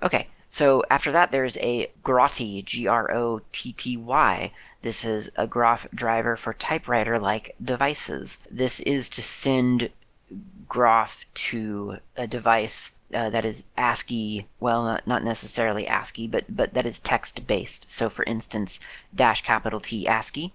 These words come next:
dash capital T U T F eight, dash capital T Latin one, dash capital T whatever other encoding format happens to be on your, on your system.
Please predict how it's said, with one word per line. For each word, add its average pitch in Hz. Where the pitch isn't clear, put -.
dash 107
capital 113
T -
U 104
T 101
F -
eight, 117
dash 104
capital 101
T 101
Latin 101
one, 143
dash 104
capital 107
T 101
whatever 120
other 107
encoding 104
format 104
happens 107
to -
be 107
on 107
your, 101
on 98
your 104
system. 113